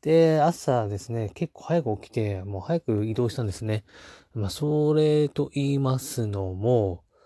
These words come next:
まあ、その日ですね、ちょっとあの、知り合いが、えー、迎えに来て、えーっと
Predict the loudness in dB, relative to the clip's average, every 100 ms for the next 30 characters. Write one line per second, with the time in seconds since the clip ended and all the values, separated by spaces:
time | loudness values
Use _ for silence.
0 | _ _ _ -10 -4 0 0 2 2 6
1 | 4 4 -6 -2 0 0 0 -4 -6 -4
2 | -2 -2 -2 -4 -6 _ -20 -20 _ _
3 | -8 -4 -2 -2 -2 -2 -2 -2 -4 -8
4 | -6 2 4 4 0 0 -2 -4 -4